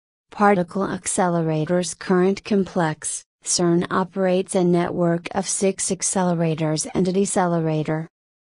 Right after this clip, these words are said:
Each machine in the chain increases the energy of particle beams before delivering them to experiments or to the next more powerful accelerator. Currently active machines are,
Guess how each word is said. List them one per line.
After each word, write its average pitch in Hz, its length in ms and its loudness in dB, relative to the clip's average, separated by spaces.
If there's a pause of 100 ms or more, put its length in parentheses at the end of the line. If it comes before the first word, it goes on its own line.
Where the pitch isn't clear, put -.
Each 220 320 0
machine 185 600 2
in 196 160 2
the 190 80 2
chain 185 360 2
increases 190 760 0
the - 240 0
energy 202 640 2
of 185 160 -4
particle 185 560 0
beams 185 480 2
before 196 480 0
delivering 208 640 2
them 170 260 0
to 220 160 -2
experiments 180 960 2
or 190 100 -2
to 190 220 -2
the 208 120 4
next 202 520 4
more 190 240 0
powerful 180 600 0
accelerator. 160 1000 0 (500)
Currently 220 480 0
active 202 480 0
machines 180 760 2
are, 160 400 -2